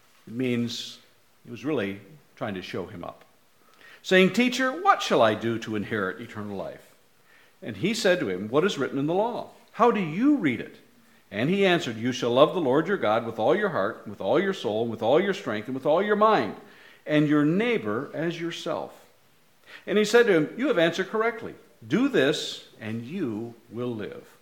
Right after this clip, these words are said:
But he, the lawyer, desiring to justify himself, to Jesus, said to Jesus, "And who is my neighbor?" And of course, the parable that Jesus tells of what we call the Good Samaritan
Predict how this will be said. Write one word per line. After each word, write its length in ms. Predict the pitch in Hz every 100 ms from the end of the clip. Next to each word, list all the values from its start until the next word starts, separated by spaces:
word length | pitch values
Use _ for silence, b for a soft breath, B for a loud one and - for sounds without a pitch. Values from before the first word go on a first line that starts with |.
| _ _ _ B B B -
But 180 | 185 165
he, 500 | 277 254 143 170 240
the 200 | - 123
lawyer, 400 | 143 127 104 113
desiring 640 | 117 117 135 165 240 247
to 100 | 220
justify 540 | 190 247 240 202 135
himself, 440 | 104 - 98 104 -
to 100 | 131
Jesus, 360 | 135 127 -
said 240 | - 131 147
to 60 | 170
Jesus, 520 | 123 95 95 92 - b b b b
"And 200 | 196 196
who 520 | 190 311 131 104 131 - b b b b -
is 200 | 147 151
my 220 | 143 151
neighbor?" 380 | 131 98 82 - - _ _ _ _ _ _ _ _ _ _ _
And 100 | 156
of 100 | 147
course, 380 | - 185 185 -
the 240 | 139 131 123
parable 480 | - 214 190 135
that 160 | 131 -
Jesus 340 | 131 165 -
tells 380 | 123 170 151 131
of 180 | 117 101
what 180 | 127 -
we 180 | 127 113
call 320 | - 117 113
the 200 | 104 101 101
Good 200 | 107 131
Samaritan 680 | - - 127 185 139 101 92